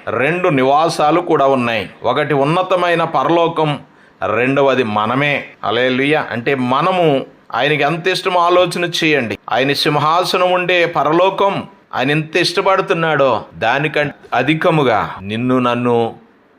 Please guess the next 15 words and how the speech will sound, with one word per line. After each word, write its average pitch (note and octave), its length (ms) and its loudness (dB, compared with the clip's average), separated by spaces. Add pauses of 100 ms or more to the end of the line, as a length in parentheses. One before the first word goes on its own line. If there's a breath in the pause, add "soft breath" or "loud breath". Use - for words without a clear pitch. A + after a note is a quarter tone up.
(120)
ఆయన G#2 600 0 (140)
ఇష్టపడుతున్నాడు. A2 1080 -2 (100)
అందుకనే B2 760 -2 (160)
మన G#2+ 260 -2
మధ్యన F3+ 420 0
ఆయన E3+ 180 0
నివాసం D#3 640 0
చేయడానికి C3 400 -2
ఇష్టపడుతున్నాడు. G#2 800 -4
ప్రియ A2+ 180 -2
దేవుని C3+ 240 0
బిడ్డ, C#3 180 0
ఆయన C#3+ 180 2
ఆత్మస్వరూపి D3+ 880 0
గనుక F3 280 0